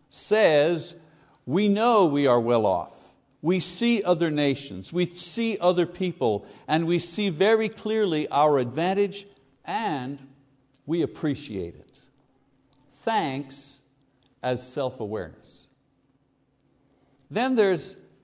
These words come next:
thanks as self-protection. Not self-awareness, self-protection.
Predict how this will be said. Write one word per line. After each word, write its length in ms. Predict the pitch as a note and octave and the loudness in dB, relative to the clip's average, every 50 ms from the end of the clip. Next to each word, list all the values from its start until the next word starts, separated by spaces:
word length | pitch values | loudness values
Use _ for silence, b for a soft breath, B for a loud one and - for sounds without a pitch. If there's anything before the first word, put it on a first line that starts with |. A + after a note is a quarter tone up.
| _ | _
thanks 1000 | _ - - G#3+ A3+ A#3+ A3+ F3 D3 C#3 D3 D#3 C#3+ - - - - - - - _ _ _ _ _ _ _ _ _ _ _ _ _ _ _ _ _ _ _ | _ -12 -8 -6 -4 -2 0 0 0 -2 -4 -6 -10 -14 -16 -16 -16 -18 -20 -20 _ _ _ _ _ _ _ _ _ _ _ _ _ _ _ _ _ _ _
as 280 | - D3 D#3 D3 - - | -2 -2 -2 -2 -4 -6
self-protection. 1080 | - - G#3 G3 G3 F#3+ - - - F3 D#3+ E3 - A#3 B3 - - - - - - _ _ _ _ _ _ _ _ _ _ _ _ | -4 0 0 0 0 0 -6 -6 -4 -4 -4 -2 -4 -6 -6 -6 -10 -16 -18 -18 -20 _ _ _ _ _ _ _ _ _ _ _ _
Not 240 | - D#3 F#3+ G3+ - | -8 -8 -8 -8 -10
self-awareness, 1000 | - - F#3+ F#3 F3+ - D#3+ C#3 D3+ F#3+ A3 F#3+ C3 A2+ B2 A#2+ - - - - _ _ _ _ _ _ _ _ _ | -4 -2 -2 -2 0 -2 -2 -2 0 0 -2 -2 -4 -6 -6 -8 -10 -16 -18 -20 _ _ _ _ _ _ _ _ _
self-protection. 1080 | _ - - - F#3 F3 F3 F3 - - D3 - - F#3+ F3+ - - - - - - | _ -18 -6 -2 -2 -2 -2 -2 -4 -6 -4 -2 -2 -4 -4 -4 -8 -14 -18 -18 -20